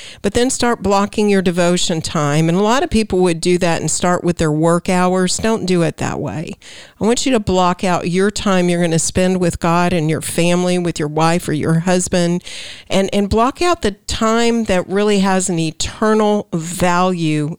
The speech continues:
in it, so that you're placing value on the things that you're gonna take out of here with you. Friends, I just have to tell you, you're not gonna take your car, your status, your job, your title. You're not gonna take your bank account. You're not gonna take your home.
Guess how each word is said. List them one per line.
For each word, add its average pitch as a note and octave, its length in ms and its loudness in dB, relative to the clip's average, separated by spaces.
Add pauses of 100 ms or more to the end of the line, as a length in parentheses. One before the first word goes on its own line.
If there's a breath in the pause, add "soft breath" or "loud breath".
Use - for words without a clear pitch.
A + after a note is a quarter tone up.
(100)
in D#3 200 -2
it, - 340 -8 (320 loud breath)
so A#3 240 0
that A3+ 100 -2
you're C4 140 -2
placing A3 460 0
value G3+ 380 2
on F#3 200 -2
the F3 80 0
things G3+ 480 0
that E3+ 400 0
you're F#3 120 -2
gonna F#3+ 180 0
take - 340 -2
out F#3+ 260 0
of F#3 120 -2
here F3 180 0
with E3+ 360 -2
you. D3 140 -2
Friends, G3+ 380 0
I G3 100 0
just G3+ 340 -4 (320 loud breath)
have G#3 220 0
to F3 120 -4
tell G3+ 260 0
you, F3 140 2
you're F3+ 100 0
not G3+ 220 0
gonna A#3 160 0
take G#3+ 360 -2
your E3+ 80 -4
car, G3 420 2
your F3 220 -2
status, F#3+ 640 0
your D#3 120 0 (100)
job, F3+ 380 2
your D3+ 140 -2
title. G3+ 600 0 (480 loud breath)
You're G3+ 160 2
not A#3+ 120 0
gonna B3 120 2
take A#3 280 0
your G#3 100 2
bank G3 300 0
account. G#3+ 680 2
You're F3+ 160 2
not F#3+ 220 2
gonna A#3+ 200 0
take G#3+ 400 0
your F#3 140 2
home. E3+ 640 2